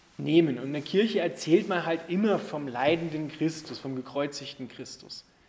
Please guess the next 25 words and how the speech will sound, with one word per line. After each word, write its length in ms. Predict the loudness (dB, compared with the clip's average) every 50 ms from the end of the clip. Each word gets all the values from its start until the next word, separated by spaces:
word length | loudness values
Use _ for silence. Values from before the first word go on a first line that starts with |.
| _ _ _ _ _ -20 -18 -16 -16 -16 -18 -20 -20 -20 -20 _ _ _ _ _ _
Sondern 200 | -6 -4 2 4
wenn 160 | 4 6 6
wir 80 | 6 6
uns 180 | 4 2 -2
diesen 460 | -2 2 2 2 4 4 2 0 2 2
Text 340 | 0 0 0 -2 -6 -4
zu 100 | -2 -2
Herzen 520 | 0 2 2 2 0 0 -4 -6 -4 -2 -2
nehmen, 320 | 2 2 2 2 4 2
dann 160 | 2 2 4
lesen 400 | 4 4 4 4 0 0 2 4
wir 80 | 6 6
ja 220 | 6 6 4 2
auch, 380 | 2 2 2 2 0 -2 -10 -16 -18 -20 -20 -20 _ _ _ _ _ _ _ _ _ _ _ 2
dass 240 | 2 2 2 2
Jesaja 480 | 2 2 2 4 4 4 6 6 4 4
sagt, 720 | 2 2 2 4 4 4 2 0 -6 -10 -10 -10 -12 -14 -18 _ _ _ -20 -20 _ _
dass 220 | -12 -10 -10 -10 -8
dieser 260 | -8 -4 -2 0 -2
Christus, 800 | -2 -2 -4 -4 -4 -4 -6 -4 -4 -4 -4 -4 -8 -10 -10 -10
dieser 360 | -6 -6 -4 -2 -2 -2 -2
Knecht, 600 | -4 -8 -10 -4 0 0 2 2 0 -2 -2 -2
der 60 | 0
da 120 | 0 0
leidet, 680 | 2 4 4 4 4 4 4 4 2 2 0 -6 -12 -14